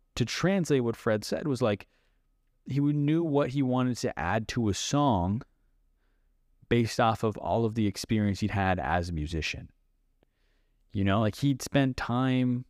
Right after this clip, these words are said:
six di-, nights a week plus a matinee performing. He's worked on albums. He'd been in bands since he was in high school.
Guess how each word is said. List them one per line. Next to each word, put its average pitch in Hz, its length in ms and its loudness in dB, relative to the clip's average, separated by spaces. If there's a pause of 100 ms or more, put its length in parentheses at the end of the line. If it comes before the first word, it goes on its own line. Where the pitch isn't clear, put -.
(600)
six - 560 -6 (160)
di-, 117 180 -2
nights 117 360 0
a 127 40 4
week 165 340 2
plus - 260 0
a 135 40 -2
matinee 123 680 0 (380)
performing. 123 600 0
He's 98 180 -2
worked 110 240 0
on 127 100 0
albums. 143 340 0
He'd 117 120 -4
been 123 120 2
in 120 100 2
bands 139 320 2
since 143 160 -2
he 143 60 -4
was 135 140 0
in 127 80 0
high - 240 0
school. 95 460 -2